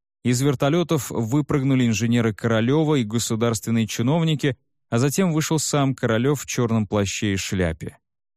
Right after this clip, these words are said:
Они только что прилетели с аэродрома в Энгельсе, где пересели вертолеты после долгого перелета с космодрома.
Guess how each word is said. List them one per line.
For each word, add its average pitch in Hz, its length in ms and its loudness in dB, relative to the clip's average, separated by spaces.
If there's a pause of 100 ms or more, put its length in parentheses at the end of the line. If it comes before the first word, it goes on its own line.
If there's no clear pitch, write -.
(140)
Они 104 180 2
только 143 240 0
что 123 240 -2
прилетели 117 600 0
с - 160 -4
аэродрома 101 580 2
в 95 160 -2
Энгельсе, 98 540 -2
где 110 280 -2
пересели 127 600 0
вертолеты 110 840 0
после 117 380 -2
долгого 120 580 0
перелета 95 480 -2
с - 80 -4
космодрома. 104 800 -2